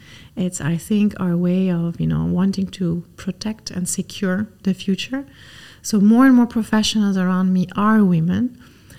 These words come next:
and, uh, they are very, very engaged. Um, I think there's not even need to ask them to come on board.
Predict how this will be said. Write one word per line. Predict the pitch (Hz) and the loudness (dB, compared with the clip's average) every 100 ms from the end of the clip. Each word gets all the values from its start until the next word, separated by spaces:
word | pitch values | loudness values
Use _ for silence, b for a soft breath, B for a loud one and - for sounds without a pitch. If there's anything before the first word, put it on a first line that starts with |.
| B - | B -4
and, | 175 190 190 190 185 | 0 2 2 2 0
uh, | 175 | 0
they | 190 | 0
are | 175 | 2
very, | 175 202 214 | 2 2 2
very | 202 196 | 2 2
engaged. | 185 180 180 185 190 - - B B B - | 2 2 2 0 -2 -8 -20 B B B -2
Um, | 185 180 185 180 180 175 175 175 175 180 214 - _ | 0 4 4 4 4 4 2 2 0 -2 -4 -8 _
I | 196 | -4
think | 196 - 294 302 - - - - _ _ - | -4 0 0 0 -6 -16 -20 -20 _ _ 0
there's | 220 | 4
not | 214 233 | 4 2
even | 233 220 214 202 | 2 0 2 4
need | 208 254 226 165 - - | 6 6 4 0 -6 -6
to | 202 185 185 - | -2 0 -2 -4
ask | 214 180 190 | -4 -4 -2
them | 196 220 | 0 0
to | - | -2
come | - 202 | 0 2
on | 202 196 | 4 2
board. | 202 214 240 | 2 0 -2